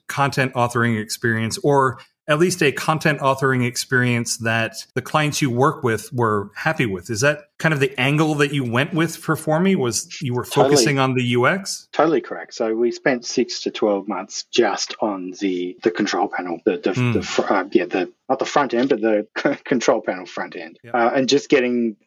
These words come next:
Speaker 2: that working really well, and threw it in front of a couple of clients just to gauge their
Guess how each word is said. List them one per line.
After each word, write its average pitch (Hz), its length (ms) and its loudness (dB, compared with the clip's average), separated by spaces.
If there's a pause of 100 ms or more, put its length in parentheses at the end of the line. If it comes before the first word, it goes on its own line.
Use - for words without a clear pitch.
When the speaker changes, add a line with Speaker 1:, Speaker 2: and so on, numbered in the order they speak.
Speaker 2:
that 107 340 -2
working 104 640 -4 (160)
really 98 220 -4
well, 90 480 -8
and 85 180 -18 (420)
threw 131 180 4
it 113 40 0
in 110 160 -2
front 104 240 -4
of 87 100 -18
a - 100 -20
couple 90 220 -10
of - 120 -18
clients 139 920 0
just - 240 -10
to 95 160 -10 (120)
gauge 104 340 -4
their 92 300 -8